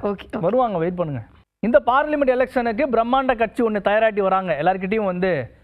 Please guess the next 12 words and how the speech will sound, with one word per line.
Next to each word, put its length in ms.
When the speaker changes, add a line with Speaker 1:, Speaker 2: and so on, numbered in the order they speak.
Speaker 2:
அதிக 260
சீட்டு 340
கொடுத்தா 160
நாங்க 180
நிக்கிறோன்ற 360
மாதிரி 220
சொல்லிட்டு 300
இருந்தாங்க 160
இல்லையா? 200
Speaker 1:
தேமுதிக 480
தானே 280
சொல்றீங்க? 420